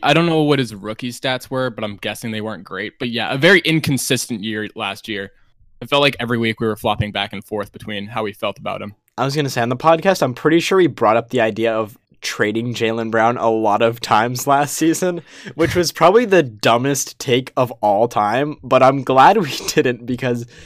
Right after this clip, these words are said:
Speaker 1: he is now just an incredible player.
Speaker 2: And that concludes your weekly breakdown of how good Jaylen Brown and Jason Tatum are. We will transition out of the Celtics into the other half of the T D Garden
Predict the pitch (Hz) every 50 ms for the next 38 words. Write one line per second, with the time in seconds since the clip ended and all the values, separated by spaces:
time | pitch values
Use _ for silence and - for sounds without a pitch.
0 | - - - - - 147 165 156 131 131 131 127 123 120 123 135 151 170 180 180
1 | 147 135 135 - 131 123 - - - _ _ - 127 131 127 123 120 113 - -
2 | - - 147 143 139 143 147 135 135 127 123 - - 127 117 113 113 110 110 110
3 | 107 110 - _ - 156 160 165 165 156 143 135 147 160 175 - - - - 147
4 | - - - 160 156 160 160 147 120 139 - 120 143 139 135 131 131 127 127 127
5 | 120 117 - - - 123 139 151 170 165 - - 165 156 135 117 131 131 139 131
6 | - 143 135 135 131 120 - 143 139 131 120 135 127 113 123 131 131 127 117 113
7 | 120 123 123 123 - 120 120 120 120 120 117 - 120 127 127 - - - - -
8 | 131 127 127 123 123 - 123 123 - - 131 143 139 135 135 127 117 - - 147
9 | 139 135 120 156 156 - - 143 - - 139 147 143 - 143 117 117 123 - -
10 | 143 131 131 - 139 131 - - - - 214 220 202 - 202 160 160 - 156 147
11 | 143 123 143 143 139 - - 139 120 117 - - - 135 131 113 131 123 127 127
12 | 131 131 135